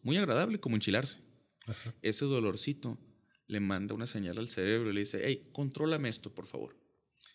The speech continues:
Speaker 1: Y el cerebro produce endorfinas y dopamina. Y la dopamina nos hacía falta desde un principio.
Speaker 2: Ok.
Speaker 1: Entonces estamos secundariamente estimulándonos nosotros.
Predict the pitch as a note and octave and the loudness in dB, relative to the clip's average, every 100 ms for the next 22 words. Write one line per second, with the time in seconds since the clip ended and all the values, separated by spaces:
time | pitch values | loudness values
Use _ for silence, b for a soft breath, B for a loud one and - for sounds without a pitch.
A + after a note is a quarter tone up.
0 | _ A2+ - G2+ G2 A2 G#2+ G2 F#2+ F2+ | _ 0 2 4 4 2 0 -2 0 -2
1 | G#2+ G2+ F#2+ A2 A2 A2 - G2+ F#2 F#2 | -2 -2 0 0 0 0 -2 -4 -2 -4
2 | F2+ F2 - _ _ _ _ _ _ _ | -4 -6 -12 _ _ _ _ _ _ _
3 | _ _ _ _ _ _ F#2 F2 F2 F2+ | _ _ _ _ _ _ -4 -2 -2 -2
4 | F2+ F#2 F2+ - F2+ - F2+ - F2 F2 | 0 -2 -2 -4 -2 -2 -4 -4 -4 -4
5 | F2+ F2+ F2 F#2+ - - _ _ _ _ | -6 -6 -4 -4 -6 -14 _ _ _ _
6 | _ _ _ _ _ _ _ - - - | _ _ _ _ _ _ _ -14 -14 -14
7 | - G2 - A2 G#2 G2 - G2 G2+ G2+ | -14 -14 -10 -6 0 0 0 0 0 -4
8 | - G2 G2 G2 G2+ F#2+ G#2+ - G2 F#2+ | -8 -10 -4 -2 -2 0 -4 -4 -6 -6
9 | F#2 F#2 F#2+ F#2+ G2 G2+ - - - - | -6 -6 -6 -6 -8 -10 -10 -14 -16 -18